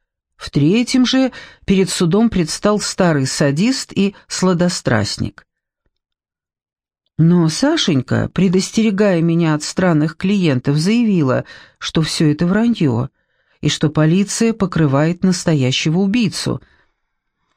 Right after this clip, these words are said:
ибо он, подобно лондонскому Джеку-потрошителю,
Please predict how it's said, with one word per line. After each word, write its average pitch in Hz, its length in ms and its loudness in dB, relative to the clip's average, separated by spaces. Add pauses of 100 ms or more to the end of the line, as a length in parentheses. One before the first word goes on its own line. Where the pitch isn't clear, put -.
(120)
ибо 175 260 2
он, 196 240 2
подобно 180 480 2
лондонскому 175 800 2
Джеку-потрошителю, 160 1300 -2